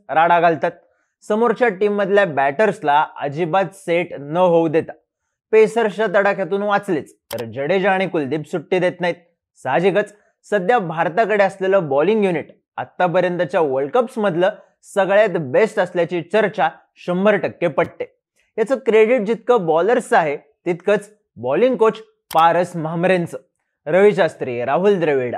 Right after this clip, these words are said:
अनिल कुंबळे, भारत अरुण या भारताच्या कोचेसला आपण फार चांगलं ओळखतो, त्यांना खेळतानाही पाहिलेलं असतं. पण टी दिलीप आणि पारस म्हामरेंबद्दल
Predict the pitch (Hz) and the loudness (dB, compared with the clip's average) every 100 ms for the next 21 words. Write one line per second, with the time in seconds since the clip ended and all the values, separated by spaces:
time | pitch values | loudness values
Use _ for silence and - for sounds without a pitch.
0 | - 180 240 196 180 143 131 120 120 233 | -4 0 0 2 -2 -2 -4 -4 0 0
1 | 214 185 151 - _ _ 233 226 175 180 | 2 0 -2 -8 _ _ -6 -4 -2 -2
2 | 180 220 247 - 202 196 233 180 180 147 | -2 -2 -2 -2 -2 2 0 0 0 0
3 | 175 185 185 196 208 208 165 160 165 139 | -2 -6 -2 0 0 -2 0 4 4 2
4 | - - _ _ 110 135 143 147 143 - | -4 -20 _ _ -10 -8 -8 -6 -4 0
5 | 196 165 175 175 170 175 170 165 - - | 0 0 0 2 2 2 0 -2 -8 -18
6 | _ _ _ - 254 214 - 262 214 208 | _ _ _ -6 -4 -4 -2 0 2 4
7 | 208 190 208 196 180 190 180 147 151 233 | 4 2 -2 -2 0 0 -2 -10 -2 0
8 | 247 190 151 | 2 0 -2